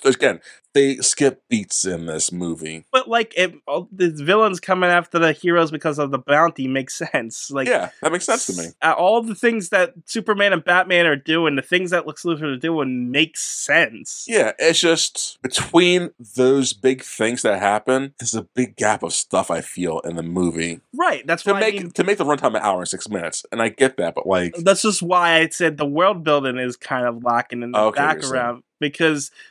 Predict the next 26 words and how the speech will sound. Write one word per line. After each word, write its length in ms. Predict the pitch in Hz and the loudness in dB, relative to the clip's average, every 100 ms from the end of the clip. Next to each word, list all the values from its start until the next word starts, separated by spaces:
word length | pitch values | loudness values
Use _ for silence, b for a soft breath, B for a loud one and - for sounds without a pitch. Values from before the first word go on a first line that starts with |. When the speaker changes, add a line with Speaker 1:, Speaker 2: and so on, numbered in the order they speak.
| _ | _
Speaker 2:
there's 500 | 160 165 143 - - | 4 4 0 -6 -6
too 220 | - 220 214 | 0 2 4
much 380 | 190 - - _ | 2 2 -8 _
ch-, 140 | - - | -18 -18
chunks 500 | - - 196 190 - | -10 0 0 0 -6
missing 580 | 170 165 175 - 185 160 | -2 0 0 0 -2 2
that 220 | 151 156 | 2 0
we 160 | 151 143 | -2 -6
should 280 | - - 143 - - | -4 -4 -4 -8 0
have. 360 | 180 139 101 - | 2 2 -2 -8
Speaker 1:
Yeah, 120 | 123 - | -6 2
there's 140 | 143 - | 2 2
too 160 | - | 0
much 200 | 170 190 | -2 -4
chunks 280 | - 147 - | 0 0 0
missing 380 | 107 117 - 127 | -2 0 0 -2
for 120 | 107 | 0
how 160 | 104 104 | 2 2
big 260 | 87 101 98 | 2 -2 -2
the 60 | |
story 440 | - - 92 90 80 | -4 0 0 0 0
is. 480 | 85 76 - - - 143 - | -2 0 -4 -6 -12 -20 0
Speaker 2:
But 220 | - - | 0 2
the 100 | 175 | -4
story 680 | - - - 233 233 214 196 | -4 -4 2 4 6 4 2
itself 1080 | 160 160 - - - - 285 170 143 - | 0 0 0 -6 -4 2 4 4 2 -4